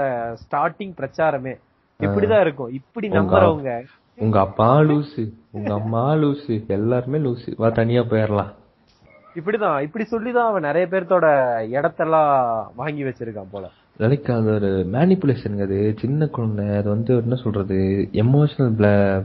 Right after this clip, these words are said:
Speaker 2: பிளாக்மெயில் கூட சொல்லலாம் அதை. அது வந்து நான், அதாவது அந்த குழந்தைய வந்து, அந்த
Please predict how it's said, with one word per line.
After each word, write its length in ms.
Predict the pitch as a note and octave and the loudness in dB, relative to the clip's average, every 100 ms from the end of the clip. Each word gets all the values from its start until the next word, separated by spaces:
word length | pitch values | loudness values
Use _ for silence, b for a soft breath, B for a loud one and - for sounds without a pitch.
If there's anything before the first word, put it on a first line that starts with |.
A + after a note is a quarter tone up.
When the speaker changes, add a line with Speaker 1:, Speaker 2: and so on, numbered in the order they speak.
| G2 | 0
Speaker 2:
பிளாக்மெயில் 500 | G2 G2+ G#2 G2+ G#2 | 2 2 0 -2 -2
கூட 200 | - G#2+ - | 0 0 0
சொல்லலாம் 320 | F#2 F2+ F#2 | -2 -2 -2
அதை. 120 | F#2+ - B B B B B B - | -6 -10 B B B B B B -6
அது 200 | - G#2+ | 0 2
வந்து 600 | A#2 B2+ B2+ B2 A#2+ G2+ F#2+ - - - | 2 2 4 4 4 2 0 -6 -10 -6
நான், 640 | G#2 G2+ G#2 B2+ C#3 C#3+ | -2 0 2 4 2 2
அதாவது 340 | - A2 C#3 | 2 2 2
அந்த 160 | D#3 A#2 | 0 -2
குழந்தைய 480 | A#2 B2+ C#3+ D3+ C#3 | -4 -2 0 0 0
வந்து, 240 | B2 A#2+ | 0 -2
அந்த 160 | G2 | -2